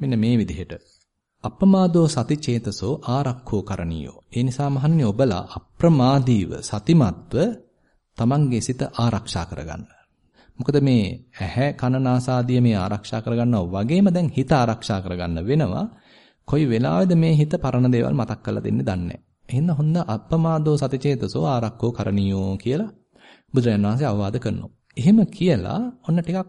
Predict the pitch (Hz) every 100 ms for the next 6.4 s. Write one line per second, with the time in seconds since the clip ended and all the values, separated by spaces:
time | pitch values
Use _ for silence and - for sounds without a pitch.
0 | _ 123 151 175 143 123 120 - 170 107
1 | 80 127 254 254 _ _ _ _ _ _
2 | - - 226 190 135 117 107 98 147 156
3 | 113 104 101 82 82 80 - _ _ _
4 | _ _ - 135 - - 131 101 104 -
5 | _ - 131 - - 156 151 123 101 113
6 | 120 131 147